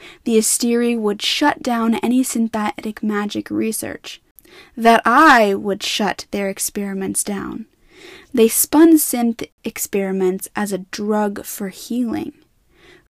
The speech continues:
Rednir invited me to invest. The earliest trials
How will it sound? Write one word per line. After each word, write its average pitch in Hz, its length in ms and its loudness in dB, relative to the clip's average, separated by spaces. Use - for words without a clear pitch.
Rednir 254 680 0
invited 233 520 2
me 247 220 2
to 220 180 -6
invest. 208 840 -6
The 269 160 6
earliest 349 460 4
trials 269 480 2